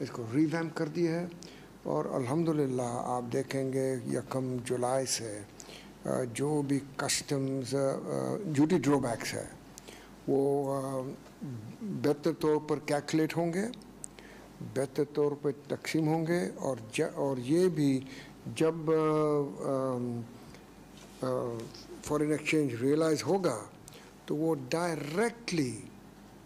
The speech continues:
एक्सपोर्टर्स को मिलेगा, ये वो एफ़बीआर में नहीं जाएगा। अ, तो ये भी मैं समझता हूँ कि एक बहुत अच्छी बात है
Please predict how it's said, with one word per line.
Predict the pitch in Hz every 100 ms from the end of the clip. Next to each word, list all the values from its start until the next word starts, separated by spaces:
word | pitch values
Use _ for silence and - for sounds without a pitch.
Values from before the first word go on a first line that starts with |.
| -
एक्सपोर्टर्स | 151 - - 135 120 117
को | - 123
मिलेगा, | 120 107 98 95 95 - - -
ये | -
वो | 135
एफ़बीआर | 127 127 131 127 123 123
में | 120 120 117
नहीं | 156
जाएगा। | 165 117 107 110 95 - - - - -
अ, | - 131 127 127 - -
तो | 139 131
ये | 131 170
भी | 165 160
मैं | 143 143
समझता | 143 143 143 135
हूँ | 135 131 -
कि | - 139
एक | -
बहुत | 123 120 127 160 160
अच्छी | - 127 - 165
बात | 139 113 110
है | 98